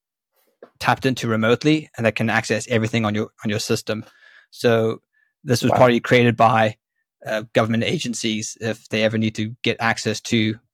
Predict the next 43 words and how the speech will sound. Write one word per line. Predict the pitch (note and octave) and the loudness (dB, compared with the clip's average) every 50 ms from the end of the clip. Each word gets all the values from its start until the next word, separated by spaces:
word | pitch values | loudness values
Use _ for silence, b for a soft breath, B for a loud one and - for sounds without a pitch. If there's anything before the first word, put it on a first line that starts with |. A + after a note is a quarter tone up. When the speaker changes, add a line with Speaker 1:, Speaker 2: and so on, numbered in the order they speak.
| _ _ _ _ | _ _ _ _
Speaker 1:
your | - A#2 A2 G#2 G#2 A2+ - _ _ _ _ _ _ _ _ _ _ _ | 0 0 0 0 -2 -4 -8 _ _ _ _ _ _ _ _ _ _ _
computer | - - A2+ - - B2 G#2 A2 A2+ | -6 -6 -4 0 0 0 2 2 0
and, | A2 G#2+ G2+ - | 0 -2 -4 -2
and, | A2+ A#2 A#2 - _ _ - - - - - | -4 -4 -4 -6 _ _ -20 -20 -18 -14 -12
and, | B2+ A2+ G#2+ G2+ - - | -12 -10 -10 -12 -14 -14
and | A#2 | -10
systems | - - - - - A2+ A2 | -6 -6 -6 -4 -4 -2 0
in | B2+ C3+ B2 | 2 2 2
it, | A2+ G#2 - - | 2 0 -2 -4
then, | A#2 A2+ A2 A2+ A#2+ _ - | -4 -4 -4 -6 -8 _ -4
then | B2 A2+ | -4 -4
they | G#2+ G#2 G#2+ | -4 -4 -6
can. | - - C3 B2 A2+ A2 A2 _ b b b b b b b b | -4 -2 0 0 0 -2 -6 _ b b b b b b b b
So | - - C3 | -2 -2 0
the, | B2 C3 | 0 -2
the | - C3+ B2+ | -2 0 2
way | C3+ C#3 C3 | 4 4 4
to | - C#3+ B2+ A#2+ | 6 6 4 4
avoid | A#2 A#2 A#2+ A#2+ B2+ B2+ B2 | 4 2 2 0 2 2 4
that | A#2+ A#2 A2 | 4 4 4
is | A2+ A2 - | 2 -2 -6
to, | - - B2 | -8 -8 -6
you | A2+ A2 A2 A2 B2 A#2+ A#2 | -6 -6 -6 -6 -6 -6 -4
can | - - A#2 A2 A2 A2 - - _ | 0 0 0 0 0 -2 -6 -12 _
kind | - A#2 A2 G#2 | -4 -2 -2 -2
of, | G#2 - - _ | -2 -6 -12 _
like, | A2+ A2+ G#2+ - - _ - | -10 -8 -8 -10 -6 _ -4
update | A2+ - - A#2 A2 - | -2 0 0 -2 0 -2
the | - - | -4 -8
firmware | - - - - - A2 A2 A2 A2+ A#2 A#2 A#2 A#2 | -8 -10 -6 -2 0 0 0 0 0 0 2 2 2
on | A2 A2 | 2 0
your, | A2 G#2+ G#2 G#2+ G#2 G#2 - _ _ _ _ - | -2 -4 -4 -6 -6 -8 -12 _ _ _ _ -12
your | A#2+ A2+ | -12 -6
processing | - - A2+ A2+ - B2 A#2 B2+ A#2 | -2 0 0 0 0 0 0 0 0
chips, | - C3 A#2+ - | 0 0 0 -2
which | A#2 - - | -4 -8 -6
is | G#2+ | -4
very | - A#2 A2+ | 0 0 0
dangerous | A2 G#2+ A2 A2+ A2+ A2 A#2 A#2+ A#2+ - | 0 0 0 0 0 0 0 0 -2 -2
because | - - A2+ - G#2+ G#2 G2+ - - F3 | -4 -6 -2 -2 -2 -2 -2 -6 -12 -14
if | C#3+ - - - | -18 -12 -8 -8
it | G#2+ - _ _ _ _ _ _ _ _ | -8 -8 _ _ _ _ _ _ _ _
doesn't | - A2+ - A2 G#2+ | -8 -6 -6 -8 -10